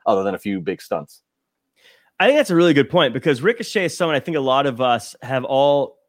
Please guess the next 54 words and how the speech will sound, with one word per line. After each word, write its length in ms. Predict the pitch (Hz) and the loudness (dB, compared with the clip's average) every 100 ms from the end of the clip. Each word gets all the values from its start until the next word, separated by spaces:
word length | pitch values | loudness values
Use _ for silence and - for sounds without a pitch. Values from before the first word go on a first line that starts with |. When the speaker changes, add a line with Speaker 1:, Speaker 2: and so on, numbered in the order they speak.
| _ | _
Speaker 2:
kind 180 | - 214 | -4 -2
of 60 | 208 | 0
in 100 | 170 | -4
some 280 | - 262 262 | 0 0 2
way 160 | 180 | 0
or 40 | 151 | 0
another 200 | 139 123 | 0 0
gotten 280 | 131 113 | -2 -2
behind, 380 | 123 120 123 127 | -2 -4 -4 -2
whether 220 | 131 127 | -2 -2
it 60 | 123 | -4
be 100 | 131 | -6
just 140 | 123 - | -8 -10
'cause 120 | 120 | -8
he's 280 | 123 98 117 | -8 -10 -14
exciting 500 | - - 123 127 120 | -10 -4 -2 0 0
to 80 | |
watch 400 | 117 147 151 143 | 2 4 4 2
or 40 | 135 | -2
whether 160 | 127 | -4
we've 140 | 120 117 | -4 -8
seen 240 | - 135 | -8 -6
him 120 | 123 | -4
in 80 | 120 | -4
other 180 | 113 110 | -4 -4
companies 580 | - 135 135 135 135 117 | -4 -6 -4 -4 -2 -2
or 100 | 113 | -2
whatever 280 | 120 165 160 | 0 0 -2
the 80 | |
case 300 | 123 123 113 | -4 -6 -4
is. 200 | 123 117 - - _ _ | -4 -4 -8 -20 _ _
But 80 | - | 0
you're 120 | 196 | 4
right. 240 | 202 262 147 | 4 4 2
This 180 | 165 202 | 0 0
is 140 | 185 | -2
kinda 240 | 185 175 | 0 2
like, 240 | 165 135 - _ - | 2 2 -2 _ -2
is 240 | 165 - | -2 0
he 140 | 175 | -4
going 480 | 127 143 151 156 147 | -2 2 4 4 2
to 260 | 143 139 135 | 0 0 -2
do 260 | 117 135 | -2 0
what 120 | 147 147 | 2 2
he 80 | |
needs 240 | 139 131 - | 0 -2 -6
to 80 | 120 | -4
do 180 | 139 | -2
to 140 | 135 127 | 0 -2
get 180 | 113 127 | -2 -2
a, 380 | 120 120 120 - | -2 -2 -4 -6
a 200 | 117 113 | -6 -4
returning 520 | 113 - 233 247 139 | -8 -2 0 2 0
spot 380 | - - 110 | -4 -2 -2